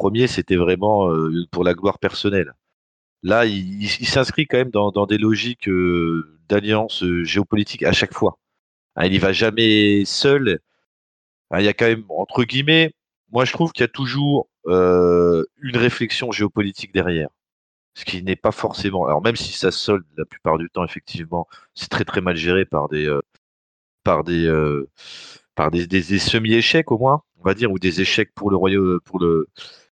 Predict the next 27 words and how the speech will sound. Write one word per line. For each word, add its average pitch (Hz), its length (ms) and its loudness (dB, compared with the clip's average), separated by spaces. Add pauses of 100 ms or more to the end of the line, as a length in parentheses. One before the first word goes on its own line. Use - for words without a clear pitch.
(680)
pour 110 140 -2
l'Empire 110 300 0
français, 143 560 0 (300)
euh, 92 100 4
il 95 80 2
y 113 60 4
a 113 40 2
quand 147 120 0
même 151 100 0
une 131 100 0
réflexion 131 420 -2
derrière. 113 320 2 (360)
Hein, 104 160 2
à 110 80 2
part 117 160 2
la 110 140 4
dernière, 113 500 2
euh, 78 480 -2 (180)
contre - 140 -10
la 85 100 -2
Prusse, - 380 -14
où 80 60 -20
là 85 120 -2
c'est, 71 300 -12 (440)
c'est - 200 -12
n'importe 80 380 -6
quoi. - 200 -4